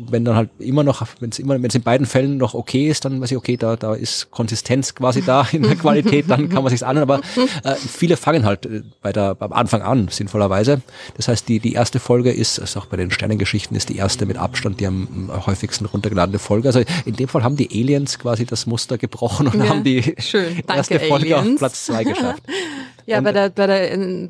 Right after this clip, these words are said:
Speaker 2: bei der Nullnummer habe ich ja irgendwie noch recht, recht, äh,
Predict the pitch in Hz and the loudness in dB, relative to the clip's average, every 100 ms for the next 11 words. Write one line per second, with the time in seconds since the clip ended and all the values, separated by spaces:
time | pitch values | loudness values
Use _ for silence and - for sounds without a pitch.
0 | - 180 180 180 202 226 208 190 185 190 | -2 0 2 2 4 4 4 4 2 0
1 | 196 185 185 185 180 - 185 - - - | 0 0 0 0 -2 -2 -2 -4 -8 -8
2 | 180 - _ - 185 175 170 | -6 -8 _ -4 0 2 0